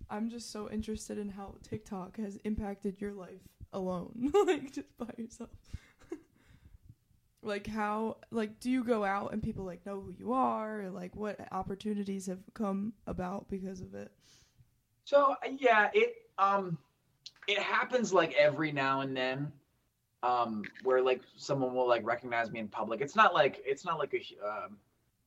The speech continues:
Speaker 2: like, it happens, like, super often. Um, just 'cause I'm, like, in the grand scheme of things, as far as, like, you know, content creators and influencers and stuff go,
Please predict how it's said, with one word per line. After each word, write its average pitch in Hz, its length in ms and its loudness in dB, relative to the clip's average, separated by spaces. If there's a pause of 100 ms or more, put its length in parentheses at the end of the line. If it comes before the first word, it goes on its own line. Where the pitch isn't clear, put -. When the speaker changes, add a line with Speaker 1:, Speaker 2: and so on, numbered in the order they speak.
Speaker 2:
like, 120 140 -4
it 113 80 -6
happens, 113 380 -2
like, 104 120 -10
super 107 360 -6
often. 110 500 -6 (520)
Um, 101 480 2 (640)
just - 180 -12
'cause 170 140 6
I'm, 156 100 6
like, 135 140 4
in 147 120 0
the 156 80 2
grand 175 360 8
scheme 147 340 -2
of 147 160 -2
things, 175 380 2
as 139 180 6
far 139 320 4
as, 127 160 2
like, 117 360 -4 (360)
you 131 80 -4
know, 113 220 0
content 131 460 0
creators 120 580 2
and 113 80 -8
influencers 110 760 -8
and 104 100 -14
stuff - 340 -4
go, 101 280 -2